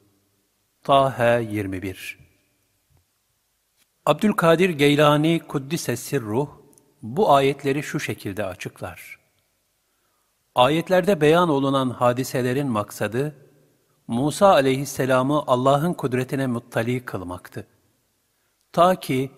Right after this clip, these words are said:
Firavun'un saltanatı onun gözünde büyük ve kudretli görünmesin. Diğer bir ilahi gaye de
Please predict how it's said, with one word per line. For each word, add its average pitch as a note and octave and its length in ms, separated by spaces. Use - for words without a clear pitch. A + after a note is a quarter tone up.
Firavun'un D3 600
saltanatı A#2+ 720
onun C3+ 320
gözünde A2+ 540
büyük A#2 260
ve G#2+ 140
kudretli G#2 500
görünmesin. F#2 760
Diğer C3+ 300
bir B2 100
ilahi A2+ 560
gaye A#2 400
de A#2 200